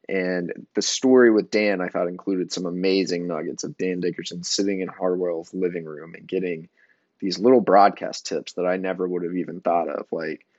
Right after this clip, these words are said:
when there's an infield pop-up, say the guy caught it before he actually catches it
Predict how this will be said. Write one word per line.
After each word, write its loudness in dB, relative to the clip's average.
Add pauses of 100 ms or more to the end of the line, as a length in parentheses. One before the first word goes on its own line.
(180)
when -8
there's -2
an -2
infield 2
pop-up, 0
say 4
the 0
guy 4
caught 0
it -4
before -4
he 2
actually -2
catches 0
it -2